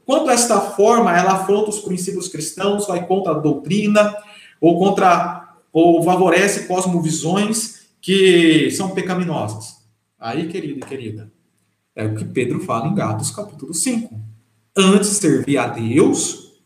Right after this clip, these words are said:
do que aos homens." Então, eu, diante da coroa portuguesa, se fosse questionar a autoridade dela, eu não estaria em pecado. Porque eu estaria servindo a Deus antes de servir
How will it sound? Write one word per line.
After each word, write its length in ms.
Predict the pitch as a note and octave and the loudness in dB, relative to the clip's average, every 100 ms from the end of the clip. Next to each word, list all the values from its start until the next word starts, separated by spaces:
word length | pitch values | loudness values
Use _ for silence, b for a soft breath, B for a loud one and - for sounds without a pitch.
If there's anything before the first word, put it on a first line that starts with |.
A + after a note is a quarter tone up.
| _ E3 | _ -10
do 160 | A3+ | -8
que 420 | A3+ A#2 A2+ A2+ _ | -8 -10 -10 -14 _
aos 240 | _ B2 F3 | _ -14 -2
homens." 500 | A3+ F#3 - - - _ _ _ _ _ B D3+ | 0 0 -8 -14 -18 _ _ _ _ _ B -4
Então, 760 | D#3+ E3 C#4 G#3+ D3 - - - | 0 2 2 2 -4 -10 -18 0
eu, 360 | G3+ A#3 F#3 - | 4 4 4 2
diante 320 | F3 E3 F3 | -2 -2 -2
da 60 | |
coroa 360 | - D#3 E3 D#3+ | 0 4 4 2
portuguesa, 920 | C#3 A#2 A2+ E3 A3 F#3 A2 G#2 - _ _ _ _ _ _ _ _ _ _ _ _ _ _ _ _ _ _ _ _ _ | -2 -6 -4 0 0 -2 -6 -12 -16 _ _ _ _ _ _ _ _ _ _ _ _ _ _ _ _ _ _ _ _ _
se 160 | - | -12
fosse 220 | D#3+ D#3+ D#3+ | -4 -4 -2
questionar 360 | E3 E3 D3 | -4 -4 -2
a 20 | D3+ | -2
autoridade 580 | D3 C3+ B2 B2+ A2 - | -2 -6 -6 -6 -6 -2
dela, 300 | F#3+ G#3+ F3+ | 2 2 2
eu 40 | |
não 60 | G#3+ | -4
estaria 320 | - G3 A3+ | -6 -6 -6
em 80 | - | -10
pecado. 760 | B3 F#3 G3 A#3 C3+ F#2+ - - _ _ _ _ _ _ _ _ _ _ _ _ | -10 -8 -6 -6 -8 -14 -18 -20 _ _ _ _ _ _ _ _ _ _ _ _
Porque 180 | C3+ D#3+ | 0 2
eu 40 | |
estaria 280 | D#3+ E3 F3 | 4 2 2
servindo 440 | F3+ D#3 F3 G3 | 0 -2 -2 -4
a 40 | E3+ | -4
Deus 280 | C#3 E3+ D#3+ | 0 0 0
antes 140 | E3 | -4
de 60 | - | -4
servir 600 | E3 C#3 F3 - - | -6 -4 -4 -4 -10